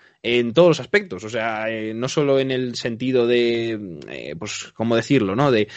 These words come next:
de, por ejemplo, los triples tan importantes, eh, que metió en el último, en el último cuarto, en los últimos minutos. Recuerdo ese triple,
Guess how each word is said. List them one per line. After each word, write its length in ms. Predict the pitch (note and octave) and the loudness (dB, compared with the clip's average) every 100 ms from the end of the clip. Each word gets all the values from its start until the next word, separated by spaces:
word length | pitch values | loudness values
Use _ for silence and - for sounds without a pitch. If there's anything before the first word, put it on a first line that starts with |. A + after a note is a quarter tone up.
| - | -8
de, 80 | - | 0
por 100 | A#2 | 0
ejemplo, 180 | C3 C3+ | 2 4
los 180 | C3+ - | 2 2
triples 400 | D#3+ D#3 C3 - | 0 2 0 2
tan 120 | D3 | 0
importantes, 800 | D3 C3 B2 - C#3+ D3 A2+ - - _ | 0 0 -2 0 -2 0 -4 -4 -18 _
eh, 240 | - A#2+ A#2 | 0 2 2
que 120 | B2+ | 0
metió 560 | A#2+ A2 B2+ D3 C#3 B2+ | -2 -2 2 4 6 4
en 220 | B2 A#2+ | 2 0
el 60 | |
último, 520 | A#2+ B2 C3+ A#2+ A#2 A#2 | -4 -4 -4 -2 -2 -2
en 80 | |
el 100 | A#2 | -4
último 240 | A#2+ C3 A#2 | -4 -4 0
cuarto, 200 | C3+ D#3 | 0 -2
en 20 | |
los 60 | A#2+ | -4
últimos 200 | C3 B2 | -6 -6
minutos. 320 | A#2 B2+ D#3+ | -6 -4 -2
Recuerdo 220 | A#2 B2 | 0 0
ese 140 | B2 | 0
triple, 400 | B2 B2+ B2 G#2+ | -4 -2 2 2